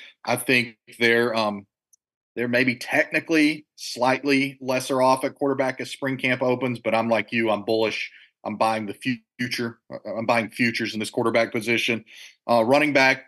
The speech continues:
they're obviously not as good off because they don't have Audric Estime, but it's not as, it's not as significant a drop as what I think people might, might view it on the outside. And, and Mel Kiper just yesterday was talking about Audric Estime is one of his top three backs available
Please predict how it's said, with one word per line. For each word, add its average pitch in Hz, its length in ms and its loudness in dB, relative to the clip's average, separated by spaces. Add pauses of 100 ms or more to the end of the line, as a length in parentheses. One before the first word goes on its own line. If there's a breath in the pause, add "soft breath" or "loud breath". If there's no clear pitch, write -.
(260)
they're 123 160 0
obviously 117 880 -2 (160)
not 117 240 0
as 131 140 -2
good 120 120 0
off 113 240 2
because 110 260 -6
they 113 80 -2
don't 113 180 0
have 110 140 -2
Audric 110 300 -2
Estime, 110 480 0
but 104 140 -2
it's - 180 -6
not 117 220 2
as, 101 240 -4 (320 loud breath)
it's 117 160 -8
not 139 140 4
as 120 120 0
significant 117 560 0
a 101 140 -4
drop 101 420 -2
as 101 240 -8
what 107 140 -2
I 101 100 0
think 104 380 -6 (400 soft breath)
people 113 240 0
might, 107 300 -2 (180)
might 107 240 -6
view 117 180 2
it 110 80 2
on 107 100 2
the 104 140 2
outside. 107 480 0
And, 101 180 -8
and 107 140 -8
Mel 110 160 0
Kiper 117 340 -2
just 107 220 -4
yesterday 113 340 0
was 101 120 -2
talking 107 260 -2
about 107 240 -2 (220 loud breath)
Audric 107 260 -2
Estime 113 320 0
is 104 80 -4
one 107 140 -2
of 104 60 -6
his 107 140 -4
top 107 280 -4
three 113 140 -2
backs 107 340 -2
available 104 480 -2